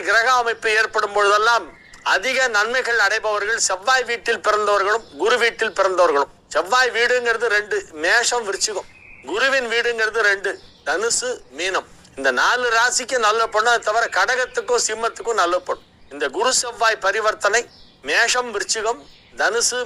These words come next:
மீனம் கடகம் சிம்மம் ஆகிய ராசிகளுக்கு இந்த செவ்வாய் குரு பரிவர்த்தனை நன்மை செய்து கொண்டிருக்கிறது. எனவே நன்மைகள் அதிக அளவிலே நடைபெறக்கூடிய நல்ல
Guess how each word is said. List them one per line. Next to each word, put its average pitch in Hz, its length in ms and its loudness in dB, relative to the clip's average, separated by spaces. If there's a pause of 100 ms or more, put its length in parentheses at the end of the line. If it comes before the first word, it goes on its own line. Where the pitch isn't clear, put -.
மீனம் 208 300 -2 (300)
கடகம் 226 440 0
சிம்மம் 190 280 -6 (300)
ஆகிய 165 260 -2
ராசிகளுக்கு 214 640 -2
இந்த 190 120 0 (640)
செவ்வாய் 208 420 0
குரு 208 220 -4
பரிவர்த்தனை 202 580 0
நன்மை 196 320 0
செய்து 185 220 -4
கொண்டிருக்கிறது. 170 500 -2 (100)
எனவே 180 220 0 (160)
நன்மைகள் 254 460 2
அதிக 226 200 -2 (100)
அளவிலே 202 400 0
நடைபெறக்கூடிய 196 800 -2
நல்ல 190 200 0